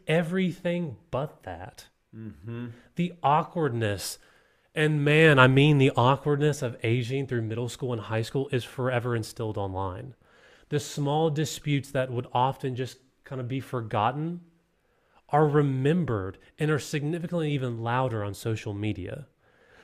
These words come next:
Speaker 1: The margin of error or of perception, communication, and nuan-, nuance diminishes drastically online.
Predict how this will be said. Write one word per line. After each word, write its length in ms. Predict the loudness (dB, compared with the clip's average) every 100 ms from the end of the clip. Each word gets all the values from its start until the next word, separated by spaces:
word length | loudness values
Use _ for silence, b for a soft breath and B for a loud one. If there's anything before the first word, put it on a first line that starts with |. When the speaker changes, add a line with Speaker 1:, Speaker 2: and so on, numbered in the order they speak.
| b
Speaker 1:
The 120 | 0
margin 560 | 2 2 2 2 2 0
of 160 | 0 -2
error 480 | 0 2 4 0 -4 b b b b b _ _
or 260 | -2 -2 2
of 200 | 0 0
perception, 760 | -4 -4 -2 -4 -2 -4 -4 -6
communication, 800 | -6 -2 -2 -4 -4 -4 -4 -4
and 240 | -6 -6
nuan-, 340 | -4 -2 -4 -4
nuance 460 | -2 0 0 -4 -6
diminishes 760 | -6 -4 -4 -4 -4 -4 -6
drastically 920 | -8 -10 -4 -2 -2 -4 -8 -8 -6 -6
online. 600 | -6 -8 -12 -12 -16